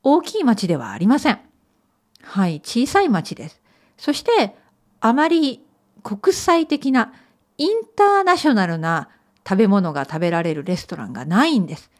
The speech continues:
これは本当に残念なことです。本当に少ない。いいレストランもたくさんあるんですよ。私がお気に入りのカフェもあるし、シーフードのレストランもあるけれども、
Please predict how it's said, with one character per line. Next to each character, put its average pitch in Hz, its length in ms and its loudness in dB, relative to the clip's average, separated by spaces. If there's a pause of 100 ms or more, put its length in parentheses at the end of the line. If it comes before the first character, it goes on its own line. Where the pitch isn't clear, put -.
(220)
こ - 120 -4
れ 196 80 2
は 175 180 -2
本 254 220 -6
当 453 260 2
に 403 220 0
残 302 220 2
念 285 160 2
な 185 100 0
こ 156 140 -8
と 151 100 -6
で 143 120 -12
す。 - 120 -20 (1400)
本 370 220 -2 (240)
当 349 160 6
に 311 120 2
少 - 200 -2
な 202 80 0
い。 - 100 -12 (880)
い - 40 -10 (180)
い - 0 -
レ 392 140 6
ス - 80 -16
ト 285 100 2
ラ 214 140 4
ン 180 80 0
も 160 100 -4
た 175 120 -8
く - 60 -12
さ 320 180 0
ん - 20 4
あ 220 60 4
る 170 100 -4
ん 143 40 -10
で 131 80 -12
す - 120 -10
よ。 240 240 -2 (240)
私 165 340 -6
が 165 220 -4
お - 20 -8
気 - 180 -2
に 226 200 4
入 233 100 0
り 220 60 0
の 220 100 2
カ 247 160 -2
フ - 80 -2
ェ 202 80 2
も 156 160 -6
あ 226 100 2
る 330 120 4
し、 - 280 -6 (540)
シ 208 280 0
ー - 20 2
フ 190 160 2
ー 190 60 2
ド 165 100 -4
の 156 100 -6
レ 196 100 2
ス - 120 -4
ト - 80 -6
ラ 214 100 0
ン 165 80 -4
も 170 80 -2
あ 240 100 4
る 339 120 4
け 233 240 -2
れ 320 120 4
ど 285 120 2
も、 196 260 0